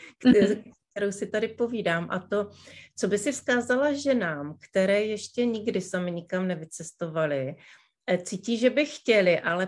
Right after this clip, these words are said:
Speaker 1: pořád nějak nejsou schopné ten krok do neznáma udělat?
Speaker 2: Mhm. Hele, já třeba tam jako vnímám, že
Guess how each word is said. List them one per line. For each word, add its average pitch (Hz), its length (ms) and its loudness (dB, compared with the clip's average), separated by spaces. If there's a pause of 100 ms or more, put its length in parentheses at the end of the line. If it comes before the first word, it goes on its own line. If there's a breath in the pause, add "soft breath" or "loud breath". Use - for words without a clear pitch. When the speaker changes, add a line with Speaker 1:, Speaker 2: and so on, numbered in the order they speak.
(120)
Speaker 1:
pořád 208 400 -2
nějak 208 300 -4
nejsou 208 320 -6
schopné 202 600 -6
ten 214 320 0
krok 214 340 2
do 208 100 0
neznáma 196 600 -4
udělat? 185 460 -4 (600)
Speaker 2:
Mhm. 233 380 2 (880 loud breath)
Hele, 277 280 8
já 226 140 6
třeba 277 340 4
tam 311 200 2
jako 285 260 0
vnímám, 196 600 -4 (100)
že 220 520 2